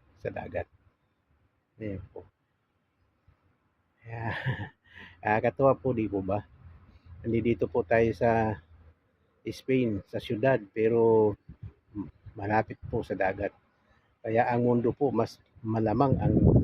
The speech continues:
tubig o dagat o karagatan. Mas malaki ang karagatan kaysa kalupaan. Ganun po ang mundo natin.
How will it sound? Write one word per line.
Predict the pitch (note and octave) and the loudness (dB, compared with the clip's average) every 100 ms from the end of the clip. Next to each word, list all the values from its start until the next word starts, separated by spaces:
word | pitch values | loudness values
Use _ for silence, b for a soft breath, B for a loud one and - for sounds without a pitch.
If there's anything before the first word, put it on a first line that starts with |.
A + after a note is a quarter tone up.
| - - | 4 4
tubig | A2+ A#2 - - G#2+ | 6 6 6 6 4
o | - G#2+ G2 | 4 4 4
dagat | G#2 A2+ A#2 A#2+ | 2 4 2 2
o | |
karagatan. | G#2 G#2 G2+ F#2+ - A#2 G#2 - - B B - | 2 2 2 0 0 0 0 -2 -4 B B -4
Mas | G#2+ - | -2 4
malaki | A2+ A2+ - C3+ | 6 6 4 0
ang | A2+ G#2+ | 0 2
karagatan | G#2+ G2+ G#2 A#2+ A2+ | 2 2 2 4 4
kaysa | - G2+ - A2+ G#2 G#2+ | 2 -2 0 0 0 0
kalupaan. | A2+ A#2 G2+ A2 F#2+ G2 - - - - - B B _ - | 2 2 2 0 0 -4 -8 -14 -16 -16 -18 B B _ -6
Ganun | A#2+ G#2+ G#2+ G2 | 0 0 0 -2
po | A#2 G#2+ | -2 -2
ang | G#2+ G2+ F#2+ - | 0 -2 -2 -4
mundo | A2+ A2+ G#2+ A2 | 0 2 2 2
natin. | G2+ - - | 0 -2 -10